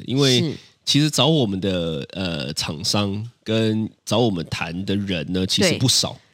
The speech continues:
Speaker 2: 是。
Speaker 1: 但是你不会看到我们每一集都有，都有，都有分享这些东西。
Speaker 2: 对。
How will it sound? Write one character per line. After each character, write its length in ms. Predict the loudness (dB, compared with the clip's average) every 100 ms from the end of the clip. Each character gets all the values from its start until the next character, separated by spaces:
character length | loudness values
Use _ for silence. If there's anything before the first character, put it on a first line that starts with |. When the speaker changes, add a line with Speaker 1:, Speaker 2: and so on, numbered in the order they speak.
| _ _ -6
Speaker 2:
是。 400 | -4 -2 -4 -6 _ 0
Speaker 1:
但 120 | 4
是 360 | 6 6 6 4
你 140 | 4
不 100 | 6
会 80 | 4
看 160 | 4 2
到 60 | 4
我 80 | 2
们 140 | 2
每 120 | 2
一 140 | 2 0
集 180 | 0 2
都 160 | 4
有， 200 | 4 0 -8 _
都 140 | 4 4
有， 180 | 4 -2 _ 0
都 120 | 2
有 100 | 2
分 180 | 0 0
享 140 | -2
这 80 | -6
些 100 | -6
东 180 | -4 -4
西。 220 | -4 -6 -6
Speaker 2:
对。 260 | 2 2